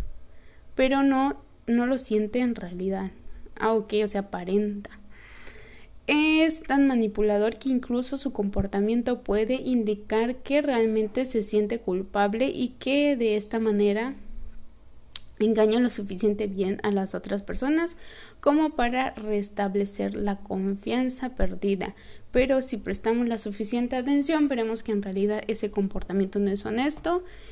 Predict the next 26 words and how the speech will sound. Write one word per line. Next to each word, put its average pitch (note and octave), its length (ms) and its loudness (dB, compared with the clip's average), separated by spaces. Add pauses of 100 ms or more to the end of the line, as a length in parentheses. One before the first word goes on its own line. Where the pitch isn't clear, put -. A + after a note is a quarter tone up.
(140)
y D4+ 120 0
que D4+ 120 -2
además A3+ 560 0
la G#3+ 200 -2
idea A3 260 -2
de G#3 140 0
tomar G3+ 420 0
las G3+ 240 -4
responsabilidades G3+ 1160 -4
es G3+ 240 -8
algo G3+ 360 -2
inconcebible G3 920 -2
para G3 340 -6
él. G3 200 -2 (680)
Mm, G#3 440 2
no G#3 160 2
si G#3+ 140 -6
estuviese G3 520 -2
en G#3+ 120 0
tratamiento, G3+ 640 -6
o F#3 40 -8
sea, G3 180 -6
si G3+ 140 -4
se G3 80 -4
estuviese G#3 480 -8
tratando. G3+ 880 -10